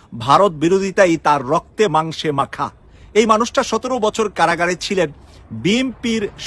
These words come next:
সময়ে দশটা অস্ত্র মামলার আসামি হয়ে।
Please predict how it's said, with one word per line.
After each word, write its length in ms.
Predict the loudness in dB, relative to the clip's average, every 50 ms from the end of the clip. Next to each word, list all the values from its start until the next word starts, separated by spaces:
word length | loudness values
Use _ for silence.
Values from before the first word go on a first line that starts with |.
| -4 2
সময়ে 300 | 4 6 6 6 4 4 0 -4 -10 -18 -12 -8 2
দশটা 360 | 2 4 2 2 0 2 2 2 2 -2 -2 0
অস্ত্র 300 | 0 0 0 -2 0 0 2
মামলার 460 | 4 4 2 4 6 6 6 6 4 0 -4
আসামি 340 | -6 -2 0 0 0 0 -2
হয়ে। 200 | -4 -6 -8 -10